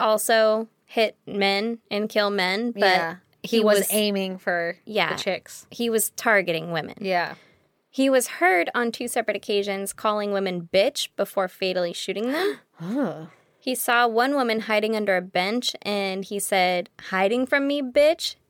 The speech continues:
Speaker 1: and then he shot her to
Speaker 2: Oh my
Speaker 1: death.
Speaker 2: God, that's fucking terrifying.
Speaker 1: Uh, what the fuck, man?
Speaker 2: Yeah.
Speaker 1: Also, like, n-, yeah, so is fucking everybody else.
Speaker 2: <laughs> Yeah.
Speaker 1: Yeah, I'm hiding.
Speaker 2: Yeah.
Speaker 1: You're terrifying.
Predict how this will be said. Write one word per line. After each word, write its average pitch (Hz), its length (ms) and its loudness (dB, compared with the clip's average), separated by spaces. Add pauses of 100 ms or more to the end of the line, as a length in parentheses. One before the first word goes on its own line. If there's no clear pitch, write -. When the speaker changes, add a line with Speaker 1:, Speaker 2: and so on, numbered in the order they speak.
Speaker 1:
and 202 140 -6
then 202 80 -2
he 196 100 -8
shot 247 420 0
her 180 80 4
to 165 100 -4
Speaker 2:
Oh 220 80 -2
my 285 180 4
Speaker 1:
death. 254 80 0
Speaker 2:
God, 226 180 4
that's 247 240 0
fucking 427 380 0
terrifying. 202 920 -4
Speaker 1:
Uh, 311 380 4 (240)
what 285 240 4
the 175 120 2
fuck, - 460 0
man? 196 400 0
Speaker 2:
Yeah. 196 580 0 (720)
Speaker 1:
Also, 311 340 2
like, 302 140 -2 (100)
n-, 277 220 -4
yeah, 294 280 2 (260)
so 415 200 2
is 440 120 4
fucking 523 320 6
everybody 480 320 6
else. 370 440 2
Speaker 2:
<laughs> - 40 -2
Yeah. 302 220 6 (760)
Speaker 1:
Yeah, 480 80 4 (100)
I'm 403 100 4
hiding. 240 380 0 (160)
Speaker 2:
Yeah. 220 280 2
Speaker 1:
You're 392 100 4
terrifying. 269 680 0